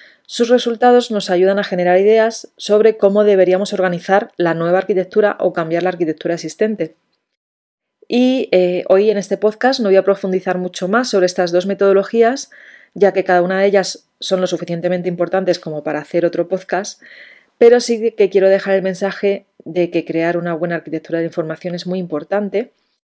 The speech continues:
y estas metodologías, pues, ayudan a ello, a, a que sea, mm, de alguna forma estemos validando, ¿no? Con datos reales, eh, y con usuarios reales. <laughs> Piensa además que la arquitectura de la información es, por así decirlo, el esqueleto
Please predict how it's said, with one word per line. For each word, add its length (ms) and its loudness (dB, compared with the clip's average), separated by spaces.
y 160 0
estas 420 0
metodologías, 640 0
pues, 180 -8
ayudan 320 -6
a 140 -6
ello, 400 -8
a, 540 -12
a 240 -14
que 100 -16
sea, 400 -10
mm, 500 -16
de 100 -4
alguna 220 -2
forma 200 -4
estemos 300 -6
validando, 480 0
¿no? 180 -10
Con 140 -2
datos 280 -2
reales, 480 -6
eh, 540 2
y 120 -2
con 140 -6
usuarios 400 -6
reales. 420 -8
<laughs> 420 -20
Piensa 320 6
además 340 4
que 640 2
la 140 0
arquitectura 420 0
de 60 4
la 80 0
información 560 -2
es, 120 -4
por 180 0
así 260 -4
decirlo, 360 -2
el 60 2
esqueleto 720 0